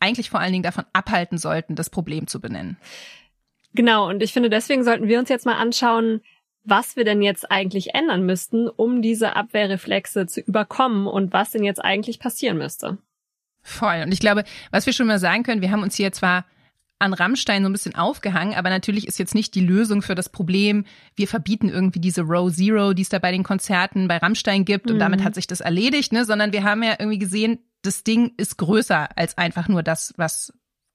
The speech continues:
Speaker 1: möglicherweise bei Rammstein-Kapa-, äh, Konzerten passiert ist.
Speaker 2: Ja, genau.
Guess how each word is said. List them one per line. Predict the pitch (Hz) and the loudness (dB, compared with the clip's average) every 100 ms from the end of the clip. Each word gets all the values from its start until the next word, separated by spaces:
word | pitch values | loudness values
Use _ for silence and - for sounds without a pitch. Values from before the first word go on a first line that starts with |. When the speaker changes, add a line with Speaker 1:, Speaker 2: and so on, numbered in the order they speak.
| _ _ | _ _
Speaker 1:
möglicherweise | 185 175 180 165 165 165 | 0 0 0 0 -2 -2
bei | 165 | 0
Rammstein-Kapa-, | 170 170 165 160 - - 180 | 0 0 -2 -4 -4 -2 0
äh, | 180 | 0
Konzerten | 175 185 165 147 180 | 0 -2 -2 -4 -4
passiert | 165 - 160 | -6 -6 -8
ist. | - 165 - - - _ _ _ _ | -10 -14 -16 -20 -20 _ _ _ _
Speaker 2:
Ja, | 220 202 196 | 0 0 -2
genau. | 220 208 208 196 196 | -2 2 2 2 -2